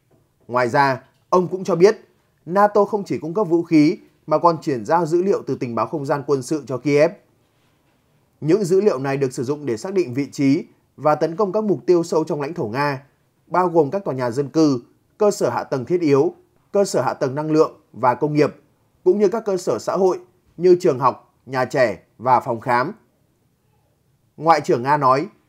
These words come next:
các chuyên gia quân sự phương Tây thực sự đang điều phối việc tấn công bằng các phương tiện chính xác vào những mục tiêu này, đặc biệt là các mục tiêu dân sự.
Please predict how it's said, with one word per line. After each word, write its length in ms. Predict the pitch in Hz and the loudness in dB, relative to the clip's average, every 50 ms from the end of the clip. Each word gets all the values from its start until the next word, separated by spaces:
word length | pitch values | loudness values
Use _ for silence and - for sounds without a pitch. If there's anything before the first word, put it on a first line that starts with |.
| _ _ _ _ - | _ _ _ _ 0
các 160 | 214 220 240 240 | 0 0 0 0
chuyên 220 | - 233 208 185 | -2 -4 -2 0
gia 120 | 190 185 | 0 -2
quân 200 | 185 - 196 185 | 0 0 0 -2
sự 180 | 175 - 180 143 | 0 0 -2 -4
phương 220 | - 160 156 151 | -2 -4 -6 -4
Tây 220 | 135 160 156 147 135 139 | 0 0 0 0 0 -2
thực 180 | - 170 139 135 | -4 -4 -4 -2
sự 240 | - 180 170 135 | -2 -2 -2 -2
đang 180 | 135 147 156 160 | 0 -2 -2 0
điều 140 | 156 131 117 | 0 -2 -2
phối 220 | - - 127 131 | -2 -2 -4 -2
việc 200 | 147 170 143 - | 0 -2 -2 -2
tấn 140 | - 123 135 | -4 -6 -2
công 280 | - 160 160 156 135 127 - _ _ _ _ _ | 0 2 2 2 0 -4 -12 _ _ _ _ _
bằng 200 | - 147 151 147 | -4 -4 -2 -2
các 140 | 175 214 214 | -2 -4 -2
phương 140 | - 190 175 | -2 -2 -2
tiện 220 | 165 175 131 123 117 | -2 -2 -4 -4 -6
chính 200 | - 147 135 147 | -6 -6 -6 -6
xác 480 | 147 - 196 196 240 240 - _ _ - | -4 -4 -2 -2 -2 -4 -8 _ _ -8
vào 220 | 120 131 131 127 | -2 0 0 0
những 200 | 117 123 147 185 | 0 -2 -4 -4
mục 160 | 175 147 117 | -4 -4 -2
tiêu 120 | - 147 143 | -2 -2 0
này, 260 | 143 139 131 120 107 - - _ _ _ _ _ _ _ _ _ | 0 0 0 0 0 -2 -6 _ _ _ _ _ _ _ _ _
đặc 260 | 165 156 151 - - | 0 0 0 0 -2
biệt 320 | 151 151 151 147 - - _ _ | -2 0 0 0 -2 -6 _ _
là 180 | - 117 135 131 | -6 -4 -4 -2
các 200 | - - 180 190 | -2 -2 -2 -2
mục 180 | 190 151 110 - | -4 -6 -2 0
tiêu 120 | 151 139 | 0 2
dân 160 | 135 143 135 | 2 0 0
sự. 280 | 123 165 160 151 127 | 2 2 2 2 0